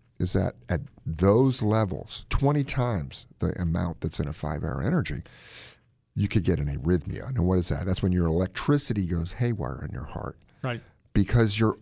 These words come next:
Speaker 1: already sweating. And what
Speaker 2: Yeah.
Speaker 1: do you do when you sweat? You lose potassium, you lose magnesium. And so your heart is already primed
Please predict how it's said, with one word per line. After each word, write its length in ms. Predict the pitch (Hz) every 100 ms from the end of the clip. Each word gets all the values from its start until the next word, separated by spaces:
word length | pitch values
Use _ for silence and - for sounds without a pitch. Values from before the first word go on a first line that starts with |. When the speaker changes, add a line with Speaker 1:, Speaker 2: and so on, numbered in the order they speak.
| -
Speaker 1:
already 680 | 131 143 139 127 107 80 90
sweating. 680 | - - 73 73 82 170 208 - _ _ _ -
And 100 | 113
what 40 |
Speaker 2:
Yeah. 20 |
Speaker 1:
do 60 | 95
you 80 | 117
do 120 | 110
when 100 | 110
you 80 | 127
sweat? 260 | - 92 -
You 80 | 78
lose 240 | 80 104
potassium, 800 | - 143 107 98 - 101 135 135
you 120 | 87
lose 280 | 78 92 110
magnesium. 840 | 113 139 139 101 98 95 92 131 - - _ _ - - -
And 100 | 107
so 140 | 135
your 180 | 127 127
heart 260 | 127 156 139
is 120 | 113
already 640 | 131 127 131 170 156 107 - _ _ _ _
primed 800 | - - 196 247 160 85 87 -